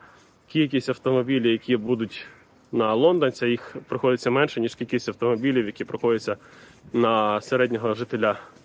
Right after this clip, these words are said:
нашої столиці. Тож, давайте ще трошки математики, друзі. Уявіть собі, що у вас автомобіль дизель, ну, наприклад, там, Євро п'ять стандарту, да? Ви хочете приїхати у центр міста, у центр Лондона на,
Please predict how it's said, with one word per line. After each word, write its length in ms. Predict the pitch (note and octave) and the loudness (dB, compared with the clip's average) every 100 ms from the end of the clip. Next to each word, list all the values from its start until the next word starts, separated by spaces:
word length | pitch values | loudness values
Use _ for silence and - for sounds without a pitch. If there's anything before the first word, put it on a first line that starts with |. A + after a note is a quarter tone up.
| - | -6
нашої 400 | A#2 A#2 G#2+ A2 | 0 0 0 -6
столиці. 500 | - A#2+ A#2+ - F#2+ - - - - - | 0 0 0 -2 -8 -8 -16 -16 -14 -2
Тож, 280 | D#3 D3 - A#2+ | 2 2 0 -4
давайте 380 | B2+ C3 D3+ D#3+ | 0 4 2 0
ще 140 | - | -4
трошки 380 | D3+ C#3+ C3+ - | -2 0 0 0
математики, 580 | B2 B2+ B2+ B2 - B2 | 0 0 2 2 0 -4
друзі. 360 | A2+ A2 F#2 F#2+ | -2 -4 -4 -6
Уявіть 400 | A#2+ A#2+ C#3 E3+ | 0 2 2 0
собі, 320 | - C3 C#3+ D#3 | 0 0 0 0
що 260 | - C3 | 2 4
у 60 | A#2+ | 4
вас 360 | B2+ C3+ C3 | 4 2 2
автомобіль 640 | A#2 - B2+ A#2+ A2 B2+ A#2+ | -6 0 2 2 2 2 0
дизель, 520 | G2+ B2+ A#2+ A#2 G#2 G2 - - - - - | 0 0 2 -2 -2 -8 -12 -20 -20 -14 2
ну, 120 | F#3+ | 4
наприклад, 440 | F#3+ - C3+ B2 G2 | 4 2 0 0 0
там, 180 | G#2 | -2
Євро 320 | A2 C#3 B2+ A2+ | 2 2 2 2
п'ять 260 | C3+ B2 | 0 -2
стандарту, 640 | - A2 G#2+ C3+ B2 A#2 G#2 | -4 -4 2 0 0 -6 -2
да? 260 | A2+ A#2 - - - - | 0 0 -4 -20 -16 -12
Ви 380 | A2+ C#3+ D3+ D3+ | -2 0 2 0
хочете 420 | - D3 D3 - C3+ | 2 0 0 0 0
приїхати 540 | C3+ C3+ C3 C3+ B2+ C3+ | 2 2 0 -2 -2 -4
у 80 | |
центр 420 | C3 C#3+ D3 B2+ B2 | -2 2 2 2 0
міста, 500 | C3 C#3 - B2 A2 | 2 2 0 0 0
у 60 | |
центр 340 | G#2+ C3 B2+ A#2+ | 0 -2 0 0
Лондона 600 | B2 D3+ D#3 B2 A#2+ A#2+ | 4 4 4 2 2 0
на, 540 | B2 B2+ A#2+ A#2 A2 | 2 4 4 4 0